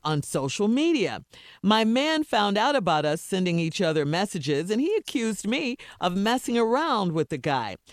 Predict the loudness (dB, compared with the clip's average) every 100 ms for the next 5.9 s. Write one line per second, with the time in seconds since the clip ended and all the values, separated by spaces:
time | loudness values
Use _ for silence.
0 | -20 -2 0 2 2 0 0 0 -2 -2
1 | -2 -2 -2 -2 0 -2 -6 -6 0 2
2 | 2 2 2 2 0 -4 -2 0 0 -4
3 | -8 -2 2 2 0 -2 -2 0 0 2
4 | -2 -6 -12 -20 0 2 4 2 2 2
5 | 0 0 -2 0 -2 0 0 0 -2